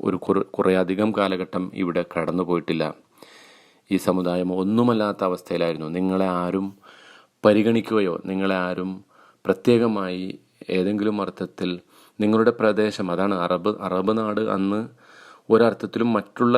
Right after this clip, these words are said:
ലോകത്തുള്ള മറ്റ് ജനതകൾക്ക് വേണ്ടാത്ത ഒരു നാടായിരുന്നു. നിങ്ങളാരും, നിങ്ങളാരും കീഴടക്കാൻ വന്നിട്ടിരുന്ന, ഉണ്ടായിരുന്നില്ല, നിങ്ങളാരും ആക്രമിക്കാൻ പോലും വന്നിട്ടുണ്ടായിരുന്നില്ല. കാരണം നിങ്ങൾ ഒന്നുമല്ലാത്ത ഒരവസ്ഥയിലായിരുന്നു. പക്ഷേ ഈ പ്രവാചകനിലൂടെ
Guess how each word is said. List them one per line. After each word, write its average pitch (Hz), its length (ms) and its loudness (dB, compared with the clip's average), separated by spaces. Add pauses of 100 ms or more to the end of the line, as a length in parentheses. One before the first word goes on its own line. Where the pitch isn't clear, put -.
ലോകത്തുള്ള 107 580 -2
മറ്റ് 113 320 -4
ജനതകൾക്ക് 104 680 -2
വേണ്ടാത്ത 98 560 0
ഒരു 107 140 4
നാടായിരുന്നു. 90 560 -4
നിങ്ങളാരും, 101 560 0 (1700)
നിങ്ങളാരും 110 540 4 (100)
കീഴടക്കാൻ 113 600 2
വന്നിട്ടിരുന്ന, 92 480 -2 (200)
ഉണ്ടായിരുന്നില്ല, 90 640 -2
നിങ്ങളാരും 95 600 -4
ആക്രമിക്കാൻ 110 580 2
പോലും 110 240 2
വന്നിട്ടുണ്ടായിരുന്നില്ല. 87 800 -4
കാരണം 90 300 -2
നിങ്ങൾ 95 340 -4
ഒന്നുമല്ലാത്ത 104 760 0
ഒരവസ്ഥയിലായിരുന്നു. 90 840 -4 (400)
പക്ഷേ 110 260 2
ഈ 139 100 0
പ്രവാചകനിലൂടെ 90 960 -4